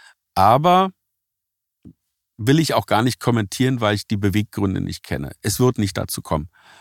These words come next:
Ähm, es wird nicht dazu kommen, dass die Fraktionen das jetzt die, ähm, selber einbringen. Die sehen offensichtlich dann doch noch zu viel,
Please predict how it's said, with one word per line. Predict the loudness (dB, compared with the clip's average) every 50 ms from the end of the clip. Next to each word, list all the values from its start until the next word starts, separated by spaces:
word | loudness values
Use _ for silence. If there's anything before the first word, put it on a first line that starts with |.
| _ _ _
Ähm, | 0 2 2 2 2 0
es | -4 0 0
wird | 0 0 0
nicht | -4 -4 -4
dazu | -4 -4 -4 -8
kommen, | -2 -2 0 0 0
dass | -2 -2
die | -4 -4 -8
Fraktionen | -6 -6 -8 -6 -6 -4 -2 -2 0 0 -2 -2
das | -4 -6 -6 -8 -10
jetzt | -8 -8 -8 -8 -8 -8
die, | -8 -8 -6
ähm, | -4 -2 0 0 0 0 -2 -4 -8 _ -8
selber | -2 2 2 4 4 4 2 2
einbringen. | 2 0 0 -2 -2 -2 0 0 0 0 -2 -6 -10 -20 -20 -20 -20 _ _ _ -4 -2
Die | -2
sehen | 2 4 2 2 4
offensichtlich | 2 0 0 0 -2 -2 -2 -4 -4 -6 -6 -4
dann | -2 -2 -2 0 2
doch | 0 0 0 0
noch | -2 -4 -4 -4
zu | -6 0 0 0 0
viel, | -2 -2 0 2 4 4 2 0